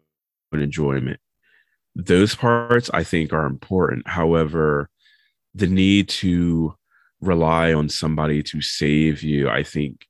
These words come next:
like you said, can be very damaging, especially when it comes to this insistence on getting married and, you know, expecting to live a happily ever life, because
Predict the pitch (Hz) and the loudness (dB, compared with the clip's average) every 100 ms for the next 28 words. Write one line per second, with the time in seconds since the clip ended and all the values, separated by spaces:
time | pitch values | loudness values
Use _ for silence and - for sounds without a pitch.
0 | _ - 80 - - 82 73 - 76 73 | _ -6 -4 -4 -2 0 0 -2 -4 -2
1 | 73 71 71 71 69 69 69 - 64 58 | 0 0 -2 -2 -2 -2 -4 -6 -10 -10
2 | - - - - - 95 - 95 - 87 | -18 -20 -20 -18 -12 -6 -2 -2 0 2
3 | 85 82 80 90 82 80 - - 80 78 | 2 -2 -4 -4 -2 -4 -6 -6 -2 0
4 | 76 73 73 76 76 - _ _ _ _ | 0 -2 -4 -6 -8 -12 _ _ _ _
5 | 95 92 92 - - - - _ _ _ | 0 2 2 0 -4 -6 -10 _ _ _
6 | - 95 - - 117 - - 95 90 - | -4 -4 -2 0 0 0 0 0 0 -4
7 | 82 87 87 85 85 82 85 - _ _ | -2 0 2 0 0 -2 -6 -12 _ _
8 | 82 - 92 90 85 82 82 82 80 76 | -10 0 2 2 2 2 2 2 4 4
9 | 76 71 73 80 78 76 76 73 73 71 | 2 0 -2 -2 -2 -2 -2 0 -2 -4
10 | - 78 - 73 71 69 _ - _ _ | -4 -4 -4 -4 -4 -8 _ -20 _ _
11 | _ _ _ - 101 87 87 80 71 71 | _ _ _ -2 0 4 4 4 2 -2
12 | - 76 71 76 71 69 69 67 62 60 | -2 -4 -2 -2 0 -2 -4 -4 -4 -4
13 | - - 76 - | -10 -6 -6 -6